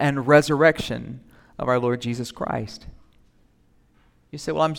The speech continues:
I'm sure things are changing." Well, the world that many of us grew up in is gone. Here's a little gut check for many of us. Raise your hand if you're in the room, if you're under eighteen years old.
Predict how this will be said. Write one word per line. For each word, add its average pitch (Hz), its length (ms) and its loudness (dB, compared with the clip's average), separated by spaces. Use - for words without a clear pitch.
I'm 151 120 0
sure 196 180 0
things 151 300 -6
are 135 40 0
changing." 143 560 -2
Well, 190 120 2
the 233 100 0
world 294 460 2
that 202 160 6
many 226 260 0
of 170 80 2
us 147 220 0
grew 160 180 2
up 165 160 2
in 151 140 0
is 135 100 -2
gone. 131 540 2
Here's 185 440 0
a 143 80 2
little 143 340 2
gut 143 460 4
check - 360 0
for 131 100 -2
many 131 220 -2
of 107 120 0
us. - 400 -2
Raise 185 340 8
your 269 80 6
hand 240 160 8
if 233 100 0
you're 208 100 0
in 214 120 6
the 226 80 4
room, 208 240 8
if 185 120 4
you're 180 160 8
under 214 300 10
eighteen 196 520 2
years 175 280 2
old. 104 320 2